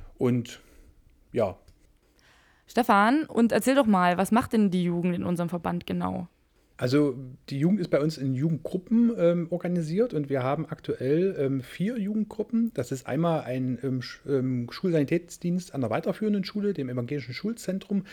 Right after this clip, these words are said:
Speaker 1: Das ist auch so der, äh, den wir schon am längsten haben. Da kommen jedes Jahr zwanzig, dreißig neue Jugendliche wieder dazu. Natürlich gehen dann, ähm, ältere Schüler auch natürlich raus, kommen vielleicht auch in den Erwachsenenverband.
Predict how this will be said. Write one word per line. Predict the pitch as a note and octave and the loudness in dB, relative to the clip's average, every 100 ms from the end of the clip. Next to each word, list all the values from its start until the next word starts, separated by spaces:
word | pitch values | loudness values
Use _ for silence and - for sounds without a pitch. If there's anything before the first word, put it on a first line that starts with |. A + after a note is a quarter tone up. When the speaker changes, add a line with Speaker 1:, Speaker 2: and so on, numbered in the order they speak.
| - - | -8 0
Speaker 1:
Das | A#2+ | 0
ist | C#3 | 2
auch | B2 | -2
so | - C3+ B2 | 0 0 0
der, | A#2 G#2+ A2 - - | -2 -6 -8 -12 -10
äh, | A#2+ A#2 | -8 -8
den | A#2 B2+ | -6 -6
wir | |
schon | A#2+ C3+ | -4 -2
am | |
längsten | A#2 D3+ F#3 - B2+ | 0 2 0 -4 -2
haben. | C#3 E3+ E3+ E3 - - | 2 2 2 -2 -6 -14
Da | - | -8
kommen | A#2+ C3+ | -4 0
jedes | C3+ D3+ D3 | 0 0 0
Jahr | B2+ C3 C#3 | 2 2 0
zwanzig, | - C#3+ C#3 | -4 -6 -8
dreißig | - B2+ C#3+ | -8 -6 -6
neue | C#3 C#3+ | -2 0
Jugendliche | C#3+ D#3+ F3+ D#3+ D3+ C#3+ | 2 0 2 0 -2 -4
wieder | D#3 C#3+ | -2 -2
dazu. | C#3 - F3 F#3 F#3 - - | -2 -2 0 2 0 -4 -10
Natürlich | A#2 C#3+ - | 0 0 2
gehen | C3 | 0
dann, | B2+ B2+ - | 2 -2 -2
ähm, | B2 A#2+ A#2+ A#2+ - - | 0 2 0 -2 -8 -8
ältere | - B2+ D#3 B2+ | -2 0 0 -2
Schüler | - C#3+ | -2 -2
auch | B2 C3 | -2 -4
natürlich | B2+ A#2+ A#2 | -6 -6 -2
raus, | A2+ C3+ C#3+ - | 0 0 0 -4
kommen | C3+ | -6
vielleicht | B2 A#2 | -4 -4
auch | A#2+ | -4
in | |
den | B2 | -4
Erwachsenenverband. | A#2 C#3 - C3+ C3+ C3 C3 | -4 -4 -4 -6 -4 -2 -4